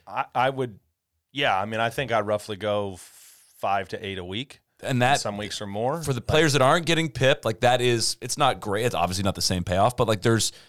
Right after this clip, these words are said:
Speaker 2: different things that are being done for each class
Speaker 1: Yeah.
Speaker 2: of player that
Speaker 1: And, and that should, now we'll get into a, oh, the pip and all this. If that doesn't, if the Play fifteen doesn't continue to grow as well, you know, maybe not as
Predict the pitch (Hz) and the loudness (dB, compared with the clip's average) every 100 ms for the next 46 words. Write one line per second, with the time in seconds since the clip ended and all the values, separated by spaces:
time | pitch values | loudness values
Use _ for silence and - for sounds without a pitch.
0 | _ _ 135 147 165 156 - 135 131 113 | _ _ 0 0 0 -4 -2 0 0 0
1 | 101 113 104 107 98 101 101 90 - - | 0 0 2 0 0 -2 -2 -2 -6 -4
2 | 107 113 110 - - 90 - 135 98 82 | 2 2 2 0 -4 -6 0 2 2 0
3 | 95 - _ _ _ _ _ 117 113 110 | -4 -8 _ _ _ _ _ 2 2 -2
4 | 101 - 107 104 101 127 135 - - - | -6 -6 -4 0 2 4 2 -2 -14 -12
5 | - - 135 135 107 95 107 _ 110 110 | -8 -6 0 0 0 -2 -10 _ 0 4
6 | 107 107 107 113 113 123 123 - 117 - | 2 0 -2 0 0 0 -2 -4 -6 -4
7 | 110 110 98 95 90 _ _ _ _ _ | 0 0 0 -2 -8 _ _ _ _ _
8 | 101 107 107 101 - 123 113 107 104 107 | 4 6 4 2 2 2 2 2 2 2
9 | 107 - 101 98 110 127 113 101 98 95 | 0 -2 -8 2 2 4 2 0 -4 -8
10 | 98 - - 123 117 120 104 185 220 127 | -8 -8 -2 -2 0 -2 -2 -2 2 2
11 | 101 98 - 95 104 92 90 104 101 95 | 0 -2 -8 -6 -6 -6 -8 -4 -2 0
12 | 92 85 _ _ _ _ _ _ 101 95 | -4 -8 _ _ _ _ _ _ -2 -2
13 | 85 120 160 110 98 117 127 107 104 110 | 0 4 8 8 6 0 -2 -2 -2 -2
14 | 107 101 104 101 - 95 | -2 -2 0 0 -2 -6